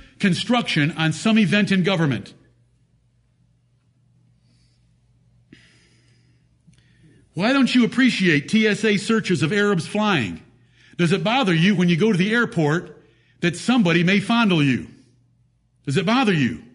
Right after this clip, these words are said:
Does it bother you that you have to put your luggage through some machinery?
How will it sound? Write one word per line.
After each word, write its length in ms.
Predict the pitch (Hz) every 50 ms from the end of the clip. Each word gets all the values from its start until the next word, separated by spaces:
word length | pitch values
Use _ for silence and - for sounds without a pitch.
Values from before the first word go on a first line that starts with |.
| _ _ _ _ _ _ _ _ _ _ _ _ _ _ _ _ _ _ _ _ _ _ _ _ _ _ _ _ _ _ _ _ _ _ _ _
Does 160 | - 170 151
it 80 | 202 165
bother 280 | 202 220 262 277 240
you 100 | 220 214
that 160 | 190 190 - 202
you 60 | 226
have 80 | 180
to 60 | 202 -
put 240 | - 233 226 -
your 120 | - 202 190
luggage 440 | 196 226 247 196 190 156 139 - -
through 180 | 202 214 208
some 360 | - - 202 190 190 180 - - - - -
machinery? 720 | 156 180 175 - 240 254 262 240 196 156 113 90 87 -